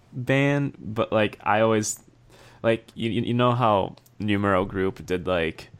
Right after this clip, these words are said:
that, that whole repress thing of, um,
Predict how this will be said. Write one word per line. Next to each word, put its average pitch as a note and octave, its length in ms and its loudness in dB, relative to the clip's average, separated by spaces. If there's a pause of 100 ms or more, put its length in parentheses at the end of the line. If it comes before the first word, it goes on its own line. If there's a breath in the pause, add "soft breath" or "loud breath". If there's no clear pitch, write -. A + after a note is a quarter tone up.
(960 soft breath)
that, - 340 0 (160)
that F2 200 0
whole F#2+ 260 0
repress D2 480 -6
thing D2 260 -8
of, C2 240 -8
um, B1 400 -10